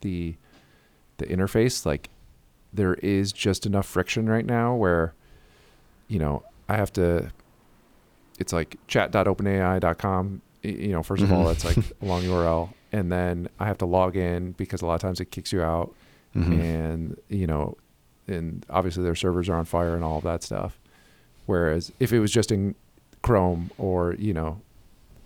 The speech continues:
Speaker 1: wherever, just, just on bing dot com, like, that's, that's gonna reduce a lot of friction,
Speaker 2: Yeah.
Speaker 1: uh, which,
Speaker 2: Yeah.
Speaker 1: which will be huge.
Speaker 2: Yeah.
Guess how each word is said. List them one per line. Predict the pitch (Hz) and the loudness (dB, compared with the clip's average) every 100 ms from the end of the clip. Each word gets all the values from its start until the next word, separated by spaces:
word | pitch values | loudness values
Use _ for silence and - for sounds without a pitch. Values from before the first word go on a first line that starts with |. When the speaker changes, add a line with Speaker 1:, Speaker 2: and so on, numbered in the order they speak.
| - | -4
Speaker 1:
wherever, | 104 87 87 80 85 | 2 4 4 2 -2
just, | 95 92 - | -4 -8 -6
just | 95 82 - | -6 -6 -6
on | 101 - 90 | -6 -2 -4
bing | 85 101 | 0 -2
dot | 90 80 | 0 -2
com, | 104 87 80 90 | -2 -4 -4 -6
like, | 50 - | -8 -4
that's, | 82 82 - - - - - - - | -2 -2 -6 -16 -18 -18 -18 -18 -6
that's | - 90 | -2 -2
gonna | - 90 | -2 -2
reduce | 82 87 - | 0 -2 -2
a | |
lot | 87 82 | -2 -2
of | 78 | -2
friction, | 80 80 104 85 82 87 - | -4 -4 -6 -6 -8 -12 -4
Speaker 2:
Yeah. | - 73 - | -2 -2 -4
Speaker 1:
uh, | - 50 50 | -8 -10 -10
which, | - 76 | -2 0
Speaker 2:
Yeah. | 71 | 2
Speaker 1:
which | 69 | 0
will | |
be | 90 | -4
huge. | 85 87 82 - - - - - - - - | -2 0 -2 -4 -14 -20 -20 -20 -20 -12 -2
Speaker 2:
Yeah. | 82 71 | -2 -2